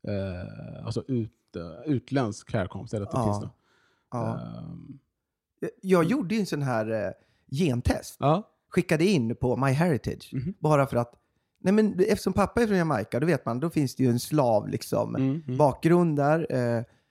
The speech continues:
Speaker 2: och så, vad, vad är här? Vad, liksom, vad är det för grundrötter här?
Speaker 1: Mm.
Speaker 2: Och det var skitintressant. Då visar det sig liksom att,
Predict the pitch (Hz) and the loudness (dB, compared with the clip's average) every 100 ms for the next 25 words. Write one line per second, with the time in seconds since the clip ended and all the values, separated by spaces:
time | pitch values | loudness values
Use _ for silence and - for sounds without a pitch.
0 | _ - 143 151 139 151 151 143 147 208 | _ -8 -2 2 2 2 2 2 4 4
1 | 285 139 - 175 185 196 196 170 170 160 | 4 2 2 2 2 2 2 4 4 4
2 | 156 160 139 135 135 180 147 131 160 285 | 2 4 4 4 4 6 6 6 4 4
3 | - - - 110 131 156 214 _ _ _ | 0 -10 -8 -2 0 0 -4 _ _ _
4 | - 143 247 - 151 143 127 147 220 113 | 0 4 4 4 2 2 2 2 2 4
5 | 175 202 185 - 214 175 131 123 117 131 | 4 6 6 6 6 6 4 2 0 0
6 | 123 - | 0 -4